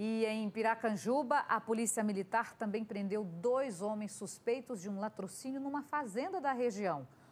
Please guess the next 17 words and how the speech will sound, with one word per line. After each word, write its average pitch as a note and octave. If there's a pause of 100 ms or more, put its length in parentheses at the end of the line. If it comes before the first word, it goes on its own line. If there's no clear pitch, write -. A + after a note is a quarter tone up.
(120)
O F#3
crime D#4+
aconteceu C#4+
em C#4+
janeiro. A3 (240)
Os F#3
criminosos C4
invadiram B3
uma A3+
fazenda F3
pra G3
roubar G#3 (260)
e G#3
acabaram A3
matando C4
um D4
idoso. G#3+